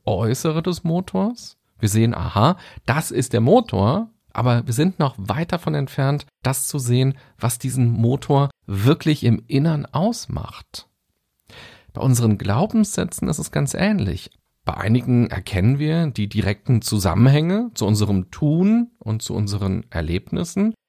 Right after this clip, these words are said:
aber viele Glaubenssätze bleiben unbewusst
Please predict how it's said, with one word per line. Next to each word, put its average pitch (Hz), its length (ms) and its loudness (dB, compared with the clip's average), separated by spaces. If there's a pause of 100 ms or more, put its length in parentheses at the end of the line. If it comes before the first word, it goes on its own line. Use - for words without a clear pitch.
(220)
aber 95 240 0
viele 240 360 4
Glaubenssätze 117 1040 -2 (120)
bleiben 92 460 0
unbewusst 208 960 2